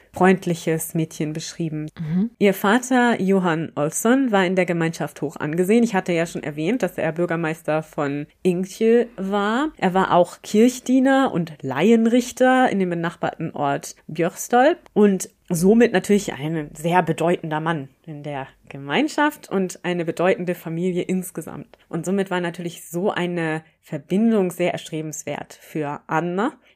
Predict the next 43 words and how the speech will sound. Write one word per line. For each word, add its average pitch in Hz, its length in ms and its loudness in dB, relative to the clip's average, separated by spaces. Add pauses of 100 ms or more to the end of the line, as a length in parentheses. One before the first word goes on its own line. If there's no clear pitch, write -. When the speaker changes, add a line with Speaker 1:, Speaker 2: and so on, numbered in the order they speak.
(140)
Speaker 1:
die 185 80 -6
ja 180 140 2
ihren 185 380 2
Hof 175 400 0 (120)
quasi 170 340 -2
retten 160 320 -4
wollte 147 460 -4 (120)
durch - 380 -6
Speaker 2:
Ja. 185 260 0
Speaker 1:
diese 151 240 -6
entsprechende 170 500 -6
Ehe. 185 160 0
Speaker 2:
Aber 165 140 4
dann 208 180 2
zweifle 226 420 2
ich 226 140 -2
schon 220 140 4
so 208 80 4
ein 202 80 6
bisschen 214 260 0
an 180 140 2
dem 175 140 2
Urteilsvermögen 240 720 0
von 196 480 0 (120)
Hannas 208 600 4
Familie, 240 720 4 (220)
Speaker 1:
Ja. - 200 0
Speaker 2:
weil 190 760 4 (220)
ja 190 380 4
du 175 180 -2
gesagt 180 480 0
hast, - 440 -2
dass 190 200 2
das - 260 -6
gesamte 190 400 2
Dorf, 214 500 4
und 165 80 0
ich 165 100 0
schätze 196 300 0
halt - 100 -2
auch 170 140 2
das - 180 -6
Nachbardorf, 165 800 2